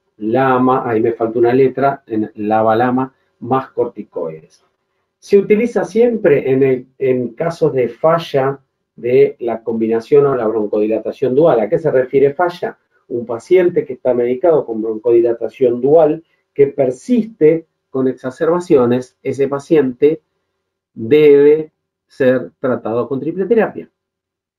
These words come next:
El caso como el que vimos anterior, pacientes que tienen recomendado el uso de corticoides previamente, como vamos a ver, por ser un síndrome de superposición,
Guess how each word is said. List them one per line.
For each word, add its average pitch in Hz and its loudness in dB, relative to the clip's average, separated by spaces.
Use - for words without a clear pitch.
El 165 2
caso 175 -4
como 156 2
el 147 -2
que 170 0
vimos 175 0
anterior, 165 2
pacientes 160 -4
que 143 0
tienen 196 0
recomendado 123 -2
el 131 -2
uso 131 -2
de 117 -2
corticoides 123 0
previamente, 139 2
como 107 -6
vamos 110 -4
a 120 -2
ver, 147 0
por 104 -6
ser 117 0
un 113 0
síndrome 110 -2
de 110 -4
superposición, 117 -2